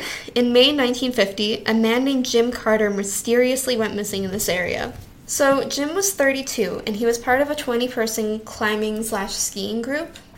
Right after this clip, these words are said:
And on the way down the mountain, he decided to ski a bit away from the group to take a picture of all of them.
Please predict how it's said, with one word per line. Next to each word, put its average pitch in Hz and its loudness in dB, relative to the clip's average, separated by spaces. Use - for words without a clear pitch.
And 240 -2
on 240 -4
the 247 0
way 247 2
down 285 0
the 269 2
mountain, 226 -4
he 254 -4
decided 233 0
to 269 -6
ski 233 -2
a 233 4
bit 220 0
away 214 0
from 226 -6
the 220 -2
group 202 -4
to 220 -6
take 208 -8
a 226 -12
picture 294 -2
of 190 -8
all - -6
of - -10
them. - -10